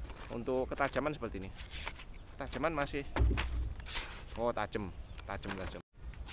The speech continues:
Oh, halus, halus ternyata. Halus. Bahkan ketajamannya ini sudah cocok untuk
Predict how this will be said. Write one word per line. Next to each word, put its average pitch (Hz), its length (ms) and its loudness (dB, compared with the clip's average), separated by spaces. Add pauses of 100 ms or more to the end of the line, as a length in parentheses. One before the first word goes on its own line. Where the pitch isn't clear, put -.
(640)
Oh, 220 420 12
halus, 165 380 12 (160)
halus 107 400 2
ternyata. 101 480 0 (880)
Halus. 117 400 6 (320)
Bahkan 143 240 12
ketajamannya 139 720 10
ini 156 160 6
sudah 123 320 4
cocok 120 400 2
untuk 110 400 2